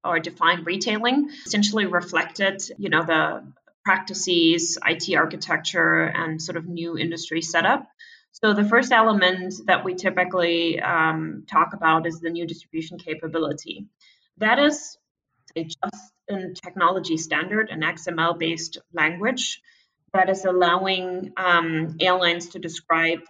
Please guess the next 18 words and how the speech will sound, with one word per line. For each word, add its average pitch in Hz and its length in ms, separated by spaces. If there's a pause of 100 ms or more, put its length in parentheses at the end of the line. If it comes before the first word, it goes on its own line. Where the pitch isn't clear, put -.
(140)
their 170 100
products 160 680
in 180 40
a 165 80
richer 160 300
way 165 540
and 185 160
basically, 175 840
um, 165 320
provide 165 420
it 160 120
to 185 120
the 165 180
indirect, 151 600
uh, 165 140
sales 151 320
and 156 140
channel 156 280